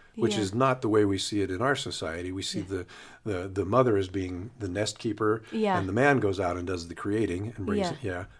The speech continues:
Speaker 1: Okay.
Speaker 2: Yeah.
Speaker 1: But, but, but the, uh, the way the Hindus see it, or the way the yogis see it, is that the father creates the foundation, the stable platform from which then the feminine energy creates the new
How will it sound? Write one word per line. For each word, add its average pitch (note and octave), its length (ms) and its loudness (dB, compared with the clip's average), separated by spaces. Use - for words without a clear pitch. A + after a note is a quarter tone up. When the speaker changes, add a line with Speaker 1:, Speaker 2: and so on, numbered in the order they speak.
Speaker 1:
Okay. G#3+ 80 2
Speaker 2:
Yeah. G3+ 260 8
Speaker 1:
But, G#2+ 320 0
but, A#2 400 2
but A2 200 2
the, G#2 280 4
uh, F#2+ 160 2
the A2+ 60 4
way A2+ 160 10
the G#2 120 6
Hindus C#3+ 440 6
see G#2 160 4
it, A2+ 40 8
or A#2 100 6
the G#2+ 60 8
way G#2+ 140 8
the G2 100 4
yogis A#2+ 400 6
see E2+ 140 -4
it, G#2+ 120 -6
is G#2+ 280 0
that G2 180 0
the G#2 80 0
father B2+ 460 8
creates A#2+ 520 4
the A#2+ 100 -2
foundation, B2 640 8
the G2 60 0
stable G#2+ 400 2
platform A#2+ 640 2
from F#2+ 220 -6
which G2 240 -4
then F#2 320 -4
the F#2+ 100 -6
feminine A2+ 440 0
energy E2 520 -8
creates F2+ 480 -6
the - 140 -12
new D#2+ 280 -10